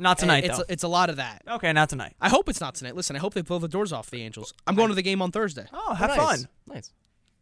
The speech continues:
Speaker 1: Yankee
Speaker 2: Well, thank
Speaker 1: Stadium,
Speaker 2: you.
Speaker 1: Yankee Stadium's easy to get to. You're just driving?
Speaker 2: Yeah.
Speaker 3: You're
Speaker 2: Just
Speaker 3: driving.
Speaker 2: driving in.
Speaker 1: It's, it's easy to get to. Yankee
Speaker 3: Yeah.
Speaker 1: Stadium's easy
Speaker 2: I'm
Speaker 1: to
Speaker 2: not,
Speaker 1: get to.
Speaker 2: I'm not trusting these subways nowadays. You kidding me?
Speaker 3: Okay, it's fair, yeah.
Speaker 1: This,
Speaker 2: I'm
Speaker 1: is, this
Speaker 2: driving
Speaker 1: is not
Speaker 2: in.
Speaker 1: the Yankee game.
Speaker 3: Yeah.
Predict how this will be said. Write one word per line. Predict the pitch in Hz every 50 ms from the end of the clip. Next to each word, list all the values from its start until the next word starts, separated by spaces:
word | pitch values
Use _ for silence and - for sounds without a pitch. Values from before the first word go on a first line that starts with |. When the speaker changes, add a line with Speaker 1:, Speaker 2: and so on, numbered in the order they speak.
| _ _ _ _ -
Speaker 1:
Yankee | 139 165 175 196 233 190
Speaker 2:
Well, | 180 -
thank | - -
Speaker 1:
Stadium, | 180 110 107 - -
Speaker 2:
you. | -
Speaker 1:
Yankee | 190 220 339
Stadium's | - - 254 277 233 156 143
easy | 170 170 165 156
to | 135
get | 139 170 170
to. | - 104 - - _ _ - - - - _ -
You're | 151 151
just | 151 131
driving? | 143 135 117 123 156 180 185 185 - _ _ _ _ _ _ _ _ -
Speaker 2:
Yeah. | 190 185 156 110 98 - - _ _ _ - -
Speaker 3:
You're | 185 131
Speaker 2:
Just | 104
Speaker 3:
driving. | 120 117 110 143 170
Speaker 2:
driving | - 139 127 123 120 127
in. | 131 113 107 - -
Speaker 1:
It's, | 180 175 170
it's | - 185 175 170
easy | 214 226 277 302
to | 233 165
get | 180 185 180 -
to. | 135
Yankee | 113 123 117 123 156 185
Speaker 3:
Yeah. | 220
Speaker 1:
Stadium's | - 262 247 170 147
easy | 156 147 143
Speaker 2:
I'm | 185
Speaker 1:
to | 262
Speaker 2:
not, | 311 226 -
Speaker 1:
get | -
to. | 180
Speaker 2:
I'm | 202 262
not | - 185 -
trusting | - 170 139 - -
these | 147 127 -
subways | - 143 131 127 127 131 127 127
nowadays. | 131 123 123 127 135 156 165 190
You | 180
kidding | - 190 208 240
me? | 277 277 - - - - - -
Speaker 3:
Okay, | 147 143 139 143 131
it's | 127 -
fair, | - 104 104
yeah. | 101 92 98 107 - _ - - 120
Speaker 1:
This, | 135 - -
Speaker 2:
I'm | 180 214 214
Speaker 1:
is, |
this | 196 190
Speaker 2:
driving | 190 196
Speaker 1:
is | 202 214
not | 220 214 208 -
Speaker 2:
in. | 190 175
Speaker 1:
the | 165
Yankee | 165 170 165 127 131
game. | 123 107 98
Speaker 3:
Yeah. | 85 82